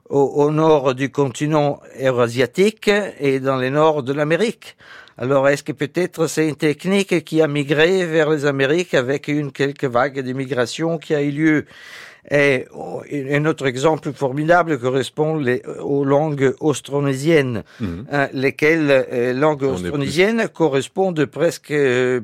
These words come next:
Speaker 1: parfaitement à l'ère des répartitions du tatouage qui
Speaker 2: Là,
Speaker 1: sont
Speaker 2: c'est plus
Speaker 1: faits avec,
Speaker 2: Polynésie, Mélanésie,
Speaker 1: voilà,
Speaker 2: euh, ouais.
Speaker 1: qui sont faits avec un petit marteau. On va, c'est, c'est comme un peigne très fin avec des pointes qui sont emmanchées sur une baguette et on tapote la peau et ça fait pénétrer donc l'encre, euh, en faisant plusieurs, euh,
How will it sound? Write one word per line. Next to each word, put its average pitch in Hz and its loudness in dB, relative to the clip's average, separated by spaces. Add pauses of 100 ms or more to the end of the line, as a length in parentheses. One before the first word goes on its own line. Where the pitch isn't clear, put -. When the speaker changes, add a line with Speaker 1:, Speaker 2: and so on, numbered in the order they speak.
(100)
Speaker 1:
parfaitement 160 -2 (280)
à 120 -2
l'ère 151 2
des 135 0
répartitions 139 -2
du 151 -8
tatouage 156 -2
qui 139 -8
Speaker 2:
Là, 98 -6
Speaker 1:
sont - -
Speaker 2:
c'est - -4
plus 160 -4
Speaker 1:
faits 160 4
avec, 147 2
Speaker 2:
Polynésie, 104 0
Mélanésie, 95 -2
Speaker 1:
voilà, 156 4
Speaker 2:
euh, 117 -4
ouais. 90 -4
Speaker 1:
qui - -10
sont 165 -2
faits 175 2
avec 156 2
un 156 -2
petit 160 -6
marteau. 175 2
On 160 0
va, 127 0
c'est, 131 -4
c'est 127 -8
comme 135 -6
un 123 -2
peigne 151 0
très 123 0
fin 160 0
avec 123 0
des 120 0
pointes 147 -2
qui 113 -14
sont 135 -6
emmanchées 123 -2
sur 127 -8
une 107 -4
baguette 113 -2 (380)
et 120 -2
on 127 -2
tapote 156 0
la 127 2
peau 185 2
et 135 2
ça 120 -6
fait 127 -4
pénétrer 127 -4
donc 110 -6
l'encre, 123 -4
euh, 101 -4
en 107 -6
faisant 123 -10
plusieurs, 117 -8
euh, 67 -8